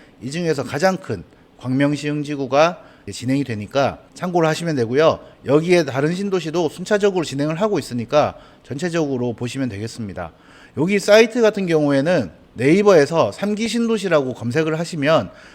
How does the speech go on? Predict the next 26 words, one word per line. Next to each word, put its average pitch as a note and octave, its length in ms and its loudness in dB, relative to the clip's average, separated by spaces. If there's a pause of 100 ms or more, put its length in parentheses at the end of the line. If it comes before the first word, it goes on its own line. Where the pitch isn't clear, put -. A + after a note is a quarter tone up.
삼 G3+ 240 -2
기 G#3+ 160 -2
신도시 G#3 420 -2
전용 E3+ 320 -4
사이트가 D#3+ 420 -4
있습니다. G#2 520 -8 (320)
그래서 A2+ 420 -4
이렇게 B2 220 -8
들어오면 B2 640 0
여러 A#2 180 -4
가지 B2 360 -4
세부적인 D#3 480 -2
설명 D#3+ 540 -2
보실 C3+ 260 -6
수 E3 200 -6
있습니다. G2 640 -8
자, C#3+ 160 4
광명시흥 G#3+ 680 2
신도시의 G#3 480 0
규모와 F#3 320 2
특징에 G#3+ 440 -2
대해서 C#3 440 2
설명드리면 C#3+ 760 -2 (360)
면적은 D#3+ 680 4
천이백칠십일만 F#3+ 1080 -2
제곱미터로서 C3 1000 -2